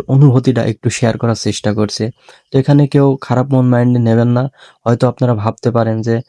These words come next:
"আপনি তো ভাই জমির মালিক না, গাছেরও মালিক না, তাহলে আপনি কেন এই কথা বলছেন?" আসলে ছোট থেকে এই জায়গাতে আমরা বসছি এবং এখানে অনেক ঘুম দিছি, অনেক খেলাধুলা করছি, তো যার কারণে এখানে অনেক আবেগ কিন্তু জড়িয়ে আছে। তো সেখান থেকে কিন্তু আমি কথাবার্তাগুলো বলছি।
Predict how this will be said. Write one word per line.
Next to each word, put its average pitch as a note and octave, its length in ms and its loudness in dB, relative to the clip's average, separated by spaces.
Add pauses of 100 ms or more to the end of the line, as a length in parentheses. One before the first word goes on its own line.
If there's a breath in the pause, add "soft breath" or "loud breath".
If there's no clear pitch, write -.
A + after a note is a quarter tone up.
(340 soft breath)
"আপনি A#2+ 260 0
তো C3 100 2
ভাই C3 180 2
জমির B2 300 2
মালিক B2 340 0
না, B2+ 140 0
গাছেরও A#2 380 -2
মালিক G#2 320 -2
না, G#2+ 120 -2 (180)
তাহলে B2+ 240 2
আপনি B2 320 -2
কেন C3+ 200 0
এই B2 120 0
কথা G#2+ 200 -4
বলছেন?" G2+ 320 -4 (680)
আসলে C3+ 320 0
ছোট B2+ 220 -2 (180)
থেকে C3 240 0
এই C3 60 4
জায়গাতে B2 380 0
আমরা C3 220 0
বসছি A#2+ 500 -2 (580 soft breath)
এবং B2 280 2
এখানে B2 240 0
অনেক B2 300 0
ঘুম A#2 260 2
দিছি, A#2 400 0
অনেক A#2+ 280 0
খেলাধুলা A2+ 460 0
করছি, A#2+ 340 0 (520)
তো - 100 2
যার B2 220 0
কারণে C3+ 280 2
এখানে C#3 300 2
অনেক B2+ 300 2 (120)
আবেগ A#2+ 380 0
কিন্তু B2 240 0
জড়িয়ে G#2 300 2
আছে। G2+ 200 -6 (440 soft breath)
তো C#3+ 80 4
সেখান D3 360 2
থেকে D3 220 0
কিন্তু C#3 240 2
আমি C3+ 140 0
কথাবার্তাগুলো A2+ 680 0
বলছি। F#2+ 360 -4